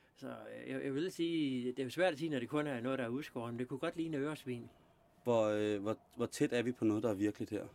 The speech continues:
Speaker 2: Altså, er det, øh, rent anatomisk?
Speaker 1: Jeg synes, sådan rent anatomisk ser de, der, der, der er de sådan, øh, ri-, rimelig godt lavet. Det, det eneste, man kan sige med den der, det ser ud som, den har en fin her. Det skal den så normalt ikke have. De har kun, øh, men det, der kan jeg så se, det er så halen fra den, der sk-, der skygger over.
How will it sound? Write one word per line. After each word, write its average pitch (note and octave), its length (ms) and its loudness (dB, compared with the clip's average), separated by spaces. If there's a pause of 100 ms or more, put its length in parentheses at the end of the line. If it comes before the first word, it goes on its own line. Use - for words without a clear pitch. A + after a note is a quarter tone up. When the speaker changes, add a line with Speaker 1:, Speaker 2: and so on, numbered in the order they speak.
(100)
Speaker 2:
Altså, G#2+ 240 -2 (280)
er A#2 100 -4
det, G#2 300 2
øh, G2 180 -2
rent B2+ 160 2
anatomisk? - 680 -4 (260)
Speaker 1:
Jeg D#3+ 80 -4
synes, F3+ 160 -2
sådan F3+ 180 -2
rent G#3+ 180 0
anatomisk E3+ 540 -2
ser D3+ 120 0
de, B2+ 440 0 (220)
der, D3 100 -6
der, F3+ 140 2
der D#3+ 140 0
er F#3 40 2
de E3+ 120 -2
sådan, D#3 300 -4
øh, B2 500 -6
ri-, D3 200 -4
rimelig A#2+ 920 0
godt D3 200 0
lavet. C#3+ 320 0 (180)
Det, D3+ 180 0
det E3+ 140 0
eneste, G3 200 -6
man C#3 80 0
kan C3+ 60 -6
sige F3 180 -2
med C#3+ 120 0
den D#3+ 200 0
der, D#3 120 2
det D3 160 2
ser E3+ 100 2
ud G3 140 2
som, E3+ 180 2
den D3 140 0
har D3+ 120 2
en D3 100 0
fin F3 260 2
her. E3 280 4
Det E3 140 0
skal C3+ 180 -2
den B2 100 -2
så D3 120 -2
normalt C#3 360 0
ikke D3 160 0
have. D3 120 2
De D3 60 2
har E3+ 160 0
kun, E3 300 -2 (460)
øh, D3 200 -2
men C#3+ 100 0
det, D#3+ 180 4
der D#3+ 60 2
kan E3 80 2
jeg D#3+ 80 0
så D3+ 80 0
se, E3+ 180 2
det D#3 80 2
er D#3 40 2
så D#3+ 120 0
halen E3 380 2
fra C3 140 -4
den, D3 220 0
der B2+ 100 -4
sk-, - 360 -12
der B2+ 100 -4
skygger B2+ 340 -2
over. C#3 220 -2